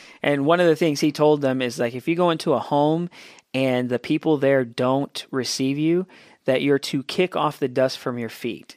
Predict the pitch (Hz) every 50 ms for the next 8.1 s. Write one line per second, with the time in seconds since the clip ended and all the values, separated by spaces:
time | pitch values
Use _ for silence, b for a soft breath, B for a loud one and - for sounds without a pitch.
0 | _ - 135 131 123 120 135 143 156 160 - - - 156 139 131 - - - 131
1 | - - 147 135 131 123 - 139 127 127 120 120 117 123 131 135 139 131 131 -
2 | - 123 - - 123 120 120 120 131 131 131 139 139 147 139 - 131 127 123 123
3 | 123 117 117 117 131 135 - - 151 151 139 135 135 127 123 123 120 - - 165
4 | 120 123 120 117 117 117 - 123 120 120 117 113 b b b b b b b b
5 | - - - 135 139 139 131 - - 143 135 - 135 131 127 123 123 123 123 b
6 | b b b b b b - 127 135 147 151 143 160 147 139 - - 156 135 135
7 | - - - 147 131 123 123 143 160 160 151 - - - - 127 117 110 104 107
8 | 120